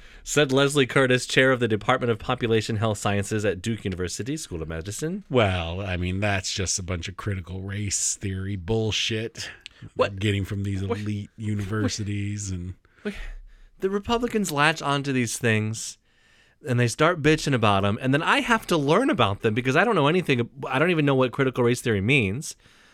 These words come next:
Speaker 1: because I'm a dunce. I get it. But, like, I have to read about them and then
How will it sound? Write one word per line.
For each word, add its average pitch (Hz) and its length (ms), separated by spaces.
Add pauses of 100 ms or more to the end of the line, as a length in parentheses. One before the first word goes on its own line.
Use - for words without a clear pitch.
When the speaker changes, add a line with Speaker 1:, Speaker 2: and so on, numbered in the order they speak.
(400)
Speaker 1:
because 117 580 (440)
I'm 107 180
a 98 60
dunce. 113 540
I 113 160
get 101 220
it. 110 220
But, 135 160
like, 131 220
I 143 100
have 170 200
to 165 120
read 131 320
about 175 260
them 185 260
and 139 160
then 143 320